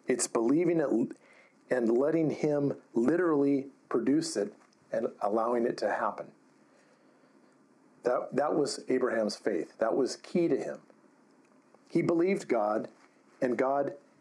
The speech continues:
counted his belief as righteousness. Think of that. His faith was accounted to him, credited to his account as righteousness or being righteous. That's found in Genesis fifteen six and also in the New Testament, Romans four three.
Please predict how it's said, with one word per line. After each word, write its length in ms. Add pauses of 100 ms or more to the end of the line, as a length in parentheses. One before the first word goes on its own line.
(120)
counted 420
his 240
belief 500 (280)
as 200
righteousness. 680 (420)
Think 120
of 100
that. 200 (140)
His 200
faith 380
was 220 (320)
accounted 580
to 100
him, 320 (380)
credited 580
to 140
his 260
account 480 (300)
as 260 (240)
righteousness 600
or 80
being 300
righteous. 520 (720)
That's 160
found 260
in 80
Genesis 440
fifteen 440
six 500 (340)
and 100
also 260
in 80
the 160 (180)
New 140
Testament, 480
Romans 380
four 320
three. 380